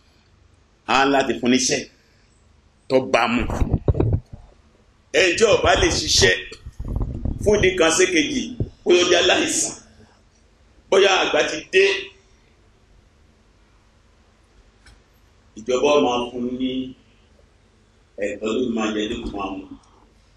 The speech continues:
Ẹ sì ọ̀pọ̀lọpọ̀ ń bá lọ sí Europe. Àwọn olùmí ń bẹ bíi Britain, America,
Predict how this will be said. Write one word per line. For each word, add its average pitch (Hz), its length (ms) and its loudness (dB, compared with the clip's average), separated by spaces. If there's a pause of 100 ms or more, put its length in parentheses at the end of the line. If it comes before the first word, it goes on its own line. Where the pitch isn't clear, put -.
(920)
Ẹ 123 120 2
sì 110 180 -6
ọ̀pọ̀lọpọ̀ 107 480 -2
ń 110 80 -4
bá 110 120 0
lọ 104 160 -4
sí 107 240 -6
Europe. 113 380 -4 (1500)
Àwọn 104 120 -8
olùmí 117 240 -4
ń 107 100 -2
bẹ 104 140 -2 (1080)
bíi 107 260 -8 (760)
Britain, 120 480 -6 (2000)
America, 117 480 -2